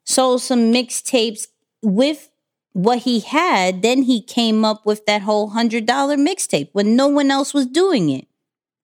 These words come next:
right? He could have went a regular path,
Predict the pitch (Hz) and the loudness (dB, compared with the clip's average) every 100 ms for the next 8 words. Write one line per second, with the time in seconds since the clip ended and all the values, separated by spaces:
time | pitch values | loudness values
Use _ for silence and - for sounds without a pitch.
0 | - 170 175 226 285 _ _ _ _ _ | -4 0 0 0 -4 _ _ _ _ _
1 | 294 302 311 254 208 247 302 233 185 208 | -2 0 0 -2 -2 0 0 -2 -2 -2
2 | 220 226 214 190 - 247 320 165 147 - | 0 0 0 -2 -2 -2 0 0 -2 -4